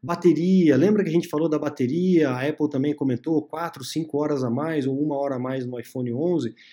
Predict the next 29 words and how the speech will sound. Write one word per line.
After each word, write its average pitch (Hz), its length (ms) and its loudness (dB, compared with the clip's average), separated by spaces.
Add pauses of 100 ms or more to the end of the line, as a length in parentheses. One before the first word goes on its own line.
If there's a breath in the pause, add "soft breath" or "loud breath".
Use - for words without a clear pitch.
(200 soft breath)
E 202 400 0
foi 202 140 2
feito 190 340 2
aí 175 60 2
um 170 180 4
teste 151 440 0
com 131 180 -4
vários 147 300 0
equipamentos, 147 680 0
com 123 220 -4
o 117 40 -4
Galaxy, 131 840 -2
com 127 220 -4
esse 127 220 -2
Mate 131 540 2
tr-, 135 440 -2
trinta 165 380 0
Pro, 143 400 -2
não 135 80 -2
sei 131 160 -8
como 127 160 -6
é 127 40 -4
que 127 80 -20
fala, 160 380 -6 (460 loud breath)
o 135 100 -2
iPhone 147 380 2
onze 170 560 4
e 131 40 0
tal. 175 380 -6